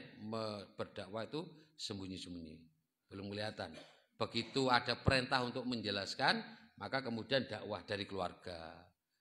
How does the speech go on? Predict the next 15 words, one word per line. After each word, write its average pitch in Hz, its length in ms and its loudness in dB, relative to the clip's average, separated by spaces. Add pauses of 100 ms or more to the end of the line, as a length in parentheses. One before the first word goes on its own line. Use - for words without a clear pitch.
(140)
Di - 160 -12
Bukit - 320 0
Sopa 101 400 -2
dipanggil. 90 640 -6 (240)
Nah, 151 320 2
mulai 139 400 0
itu 117 80 -4
nanti. 87 320 -6 (560)
Mulai 117 360 10
ada 127 360 6 (480)
penentangan. 131 760 6 (580)
Penentangan. 104 580 -2 (220)
Sampai 120 480 2
mengatakan, 135 640 6 (720)
apa? 151 160 4